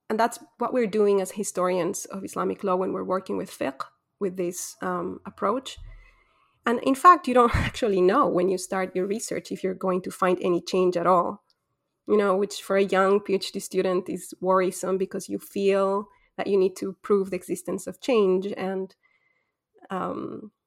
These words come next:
there's definitely a bias and a positive valuation of legal change in academia,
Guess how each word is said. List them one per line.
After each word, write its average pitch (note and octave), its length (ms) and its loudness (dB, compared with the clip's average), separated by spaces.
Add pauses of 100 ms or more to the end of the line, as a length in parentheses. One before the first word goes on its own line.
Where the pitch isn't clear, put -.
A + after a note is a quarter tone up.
(120)
there's G#3+ 360 -6
definitely G3+ 720 -2
a F#3 60 -2
bias E3 760 0
and F#3+ 480 -8 (300)
a G#3 40 -14
positive G3 560 -2
valuation F#3 1040 -2
of F#3 160 -10
legal F#3 300 -4
change E3 500 -2
in F#3 140 -6
academia, F3 800 -4